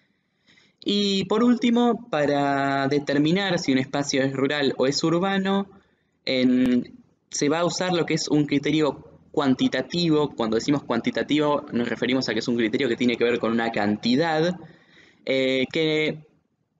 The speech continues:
básicamente lo que mide es la cantidad de habitantes en una aglomeración. Una aglomeración es un asentamiento de población. Eh, básicamente lo que estamos distinguiendo es si, eh, un asentamiento es un pueblo o es una ciudad.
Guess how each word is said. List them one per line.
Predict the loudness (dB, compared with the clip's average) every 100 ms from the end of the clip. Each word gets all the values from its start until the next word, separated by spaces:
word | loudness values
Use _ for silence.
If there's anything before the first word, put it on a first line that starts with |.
| _ -12
básicamente | -4 -2 0 0 2
lo | 2
que | 2
mide | 2 2 0 0
es | 0 -2 -8 -4
la | -2
cantidad | 0 0 2 2
de | 0
habitantes | 0 -2 -2 0 0 0 -2
en | 0 2
una | 2 0 -4
aglomeración. | -2 2 2 2 0 -2 -2 -2
Una | 0
aglomeración | 0 0 0 -2
es | 0
un | 2 0
asentamiento | -2 -2 -2 -2 -2 0 0
de | 0
población. | 2 0 0 -2 -2 -4 -8 -20 _ _ _ _ -2
Eh, | 0 2 2 2
básicamente | 2 0 0 0 0 0
lo | 0
que | 0
estamos | 2 2
distinguiendo | 2 0 2 2 2 2
es | 0 -2
si, | 0 0 2 2 0 -4
eh, | -4 -2 0 0
un | 0
asentamiento | 0 -2 0 0 0 0 0
es | -2 -4
un | -4
pueblo | 0 0 2 0
o | 0
es | 0 0
una | -2
ciudad. | 0 0 0